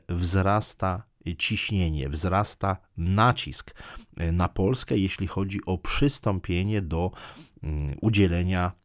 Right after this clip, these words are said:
mm, gwarancji, e, gwarancji bezpieczeństwa Ukrainie. E, przypomnę tylko, że w sierpniu, e, ubiegłego,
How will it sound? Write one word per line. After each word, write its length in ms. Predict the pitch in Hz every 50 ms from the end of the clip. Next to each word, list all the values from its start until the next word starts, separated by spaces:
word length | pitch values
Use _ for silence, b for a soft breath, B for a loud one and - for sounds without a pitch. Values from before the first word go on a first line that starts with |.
| _ _ _ _ _
mm, 520 | 62 67 76 76 73 73 73 71 - - 76
gwarancji, 840 | 87 98 95 90 98 98 87 85 85 80 80 - - 80 78 78 - _ _ _
e, 260 | - 71 71 73 73 82
gwarancji 500 | 87 82 92 90 87 90 85 - - 82
bezpieczeństwa 760 | 80 82 - - - - - 78 78 - - - 82 78 -
Ukrainie. 640 | - 87 80 - 90 87 90 95 98 98 87 73 - - _ B B B B B B B B
E, 120 | 90 90
przypomnę 580 | - - - - - - 120 135 139 127 95 -
tylko, 360 | - 90 95 92 - 110 101
że 260 | 90 92 90 85 - -
w 120 | - -
sierpniu, 600 | - - 139 135 127 110 - - 85 82 73 - - -
e, 220 | - 85 85 82 -
ubiegłego, 760 | - 92 87 90 87 80 87 92 95 82 85 80 78 76